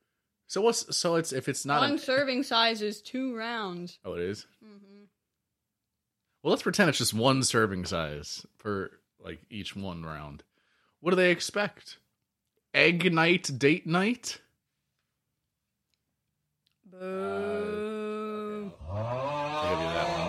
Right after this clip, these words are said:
Speaker 1: one. So, but anyway, yeah, so I, <laughs> um, that was the one that has two.
Speaker 2: Yeah, I could tell.
Speaker 1: <laughs>
Speaker 2: I, whatever this is, I'd like to give it half a point higher than what I rated mine.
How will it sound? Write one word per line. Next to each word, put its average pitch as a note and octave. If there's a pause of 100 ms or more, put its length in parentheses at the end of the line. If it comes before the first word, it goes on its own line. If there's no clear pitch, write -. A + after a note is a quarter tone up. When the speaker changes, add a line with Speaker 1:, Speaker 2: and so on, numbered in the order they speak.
(100)
Speaker 1:
one. - (1160)
So, D#2
but G#2+
anyway, F2 (120)
yeah, F#2+
so -
I, E3+ (540)
<laughs> -
um, A#2 (400)
that G#2
was A2+
the B2
one G#2+
that G2
has F#2
two. G2
Speaker 2:
Yeah, G#3 (280)
I A3+
could A#3+
tell. A3 (300)
Speaker 1:
<laughs> -
Speaker 2:
I, C#4+
whatever D#4
this B3
is, E4
I'd B3
like B3+
to -
give A3+
it G3 (280)
half C#4
a C4+
point A3+
higher G3+
than F#3
what F#3+
I F#3+
rated F#3
mine. -